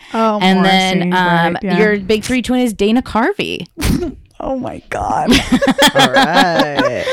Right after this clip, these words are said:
Speaker 2: So this is, well, we have two rounds. We'll play with
Speaker 1: Jesus.
Speaker 2: your rising sign next, but this
Speaker 1: Okay.
Speaker 2: is Marry, Fuck, Kill, Dana Carvey, Morrissey, and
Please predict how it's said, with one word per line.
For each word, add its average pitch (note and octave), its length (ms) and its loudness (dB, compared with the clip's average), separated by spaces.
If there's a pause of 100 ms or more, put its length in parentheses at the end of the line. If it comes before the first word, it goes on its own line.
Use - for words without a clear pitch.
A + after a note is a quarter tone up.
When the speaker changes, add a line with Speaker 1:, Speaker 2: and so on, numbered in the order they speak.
(200)
Speaker 2:
So - 180 -2
this B3 240 0
is, B3 120 -6
well, B3 120 0
we A#3 100 2
have A3 140 -2
two D4+ 180 -2
rounds. F#3 440 2
We'll G3 80 0
play E3+ 160 -2
with G#3+ 80 0
Speaker 1:
Jesus. G#3+ 80 -4
Speaker 2:
your G3 100 0
rising E3+ 400 -2
sign D#3 320 -2
next, D3+ 300 -2
but D3 200 -2
this G3 120 0
Speaker 1:
Okay. A3 100 2
Speaker 2:
is F#3+ 140 -6 (360)
Marry, A3+ 220 -2
Fuck, G#3 160 -6
Kill, E3 260 -2
Dana G#3+ 240 -2
Carvey, D#3 560 -2 (320)
Morrissey, F3 800 0
and F3+ 380 0